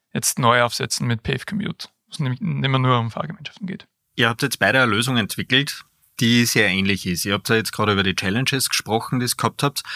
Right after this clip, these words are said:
Speaker 2: Es ist ja oftmals auch die Challenge, dass man sie trotzdem auch abgrenzt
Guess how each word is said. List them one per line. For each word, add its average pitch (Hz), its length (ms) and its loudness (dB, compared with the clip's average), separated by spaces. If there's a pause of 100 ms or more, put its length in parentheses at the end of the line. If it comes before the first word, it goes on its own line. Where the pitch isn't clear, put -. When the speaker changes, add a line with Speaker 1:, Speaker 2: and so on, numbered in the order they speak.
(280)
Speaker 2:
Es 110 140 0
ist 123 140 2
ja 139 80 4
oftmals 117 400 0
auch 120 80 0
die 120 120 -2
Challenge, 117 380 2
dass 107 160 0
man 113 120 2
sie 117 120 -4
trotzdem 104 400 -2
auch 95 120 0
abgrenzt - 840 -2